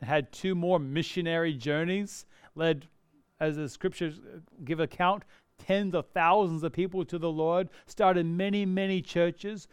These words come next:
He continued on and wrote the majority of the New Testament. He went and stood before the other apostles and defended the faith, and he stood before kings and defended the faith. All this took place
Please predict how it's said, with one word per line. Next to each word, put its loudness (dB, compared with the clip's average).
He -2
continued 0
on 4
and 2
wrote 6
the 2
majority 4
of 4
the -2
New 0
Testament. 0
He 4
went 2
and -2
stood 0
before 8
the 8
other 10
apostles 8
and -2
defended 0
the 4
faith, 6
and 0
he 4
stood -4
before 2
kings 2
and 0
defended 2
the 6
faith. 4
All 12
this 6
took -2
place 8